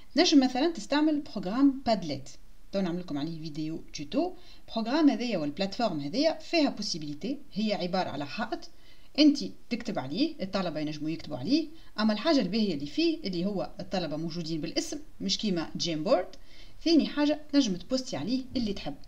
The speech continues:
تصاور، آه، بتاع خدمة باليد عملوها التلامذة، دي ليان من الويب، آه، بحث متاع ريشيرش، تابلو، حتى صوت، حتى فيديو،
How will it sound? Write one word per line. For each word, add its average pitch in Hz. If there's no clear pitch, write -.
تصاور، 185
آه، 147
بتاع 147
خدمة 170
باليد 156
عملوها 160
التلامذة، 302
دي 185
ليان 185
من 156
الويب، 247
آه، 160
بحث 202
متاع 143
ريشيرش، 190
تابلو، 262
حتى 294
صوت، 294
حتى 294
فيديو، 226